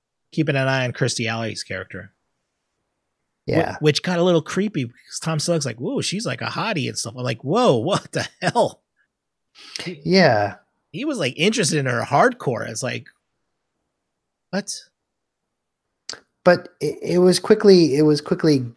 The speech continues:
Speaker 2: gone though. It was just, like, one little scene. It didn't, he didn't pursue it later.
Speaker 1: Yeah, that's the weird thing. It was like,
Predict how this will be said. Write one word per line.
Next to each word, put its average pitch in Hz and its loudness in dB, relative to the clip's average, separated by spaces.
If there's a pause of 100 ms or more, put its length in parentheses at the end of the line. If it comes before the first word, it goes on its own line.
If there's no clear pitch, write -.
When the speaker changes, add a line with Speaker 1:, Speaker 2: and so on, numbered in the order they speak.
(100)
Speaker 2:
gone 123 2
though. 95 -6
It 123 -8
was 147 0
just, 147 0
like, 147 4
one 151 4
little 156 6
scene. 156 4
It 143 4
didn't, 156 6
he - 0
didn't 156 4
pursue 135 2
it 101 -2
later. 113 -6
Speaker 1:
Yeah, 139 2
that's 165 0
the 180 2
weird 123 -4
thing. 95 -12
It 123 -10
was 139 -6
like, 135 -8